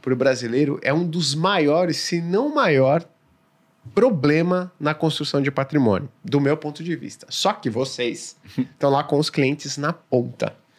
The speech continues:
E o que que vocês enxergam que é o principal problema das pessoas na hora de construir patrimônio? Tipo assim, qual que é o principal ponto, ou os mais comuns que surgem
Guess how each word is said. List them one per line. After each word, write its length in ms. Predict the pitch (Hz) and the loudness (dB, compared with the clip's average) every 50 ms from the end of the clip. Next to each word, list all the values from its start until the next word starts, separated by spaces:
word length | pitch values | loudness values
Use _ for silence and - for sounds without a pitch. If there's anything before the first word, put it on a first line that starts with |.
| - - - - - - - - - - _ _ _ _ - | -20 -20 -20 -20 -20 -20 -20 -20 -20 -20 _ _ _ _ 2
E 80 | 180 175 | 2 4
o 20 | |
que 100 | - 269 | 4 2
que 100 | 262 - | 2 2
vocês 380 | 320 269 - - 214 202 175 165 | 2 2 4 4 2 4 4 4
enxergam 560 | 151 131 - - - 143 147 139 131 120 110 | 4 4 2 2 4 4 4 4 4 2 0
que 160 | 110 - 147 | 0 2 2
é 40 | 156 | 2
o 40 | 160 | 2
principal 880 | 160 - 190 175 185 - - - 180 160 - _ _ - 165 196 240 | 0 -2 -2 -2 -2 -4 -4 -4 -6 -6 -6 _ _ 2 2 2 2
problema 720 | 240 - - 202 190 156 135 127 123 123 127 135 143 139 - _ _ _ | 0 0 2 2 4 4 4 4 4 2 0 -2 -4 -8 -10 _ _ _
das 240 | - 127 135 139 - | 0 0 0 0 0
pessoas 800 | - - 139 - - - 135 127 127 135 135 131 - - - - - | 0 0 0 0 0 0 0 0 0 0 -2 -4 -8 -14 -16 -12 -6
na 220 | - 127 123 120 | -2 2 2 2
hora 180 | 120 123 131 127 | 2 2 0 0
de 100 | 123 127 | -2 -6
construir 640 | - - - 165 180 180 - - - 139 139 139 | -10 -4 -2 0 0 0 -2 -6 -6 -4 -4 -4
patrimônio? 600 | 139 - 135 127 - 127 117 110 98 98 - - - _ _ _ _ | -2 -4 -6 -4 -4 -4 -4 -2 -4 -4 -6 -10 -14 _ _ _ _
Tipo 120 | _ - 123 | _ -8 -6
assim, 180 | 117 - 127 123 | -4 -2 -2 -2
qual 120 | - 190 | -2 -2
que 80 | - - | -2 -4
é 40 | 277 | -8
o 20 | |
principal 560 | - - 240 214 - - 180 - - 190 214 | -4 -4 -4 -4 -4 -6 -4 0 0 0 0
ponto, 380 | 208 - 156 151 156 143 - 127 | 2 2 4 4 4 4 4 4
ou 60 | 143 | 2
os 160 | 151 139 - 147 | 2 0 -2 -4
mais 360 | 143 143 151 165 202 202 - | -2 0 0 0 0 -2 -2
comuns 400 | - - 156 135 143 151 147 - | -2 -2 0 0 0 -2 -4 -6
que 120 | - 165 | -8 -10
surgem 480 | - - - 139 151 135 110 110 101 | -10 -4 0 2 2 2 0 -2 -6